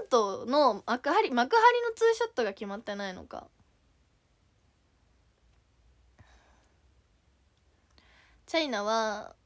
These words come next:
あの、帰ってきてないピンクチャイナ、姫たんとお揃いなので。<laughs> あの、帰ってきてないピンクチャイナです。ありがとう、教えてくれて。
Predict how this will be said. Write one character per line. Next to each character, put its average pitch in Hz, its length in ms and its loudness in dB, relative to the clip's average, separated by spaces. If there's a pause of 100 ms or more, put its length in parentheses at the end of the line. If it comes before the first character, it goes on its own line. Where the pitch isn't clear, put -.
(140)
あ 208 120 -12
の、 196 480 -14
帰 320 180 2
っ 330 60 -12
て 240 140 -6
き - 100 -18
て 277 140 -6
な 285 160 -2
い 311 460 -4 (180)
ピ 262 100 -4
ン 240 120 -2
ク 240 100 -6
チ 247 100 -4
ャ 208 120 -2
イ - 20 -10
ナ、 202 160 -12
姫 220 300 -6
た 180 160 -8
ん 196 80 -14
と 160 160 -10
お - 20 -10
揃 180 300 -8
い 190 80 -8
な 190 100 -12
の 170 160 -16
で。 190 320 -14 (1040)
<laughs> - 720 -12
あ 214 80 -16
の、 180 180 -16
帰 320 200 0
っ 311 80 -6
て 262 120 -6
き - 60 -18
て 294 140 -8
な 294 100 -6
い 269 80 -6
ピ 214 140 -10
ン 208 80 -10
ク - 80 -20
チ 202 100 -8
ャ 165 80 -8
イ 139 40 -12
ナ 101 120 -18
で - 140 -18
す。 - 280 -20 (2500)
あ 226 80 -14
り 233 100 -6
が 247 140 -2
と 180 140 -10
う、 185 80 -8
教 - 120 -16
え - 40 -14
て - 120 -16
く - 120 -16
れ - 60 -14
て。 247 220 -20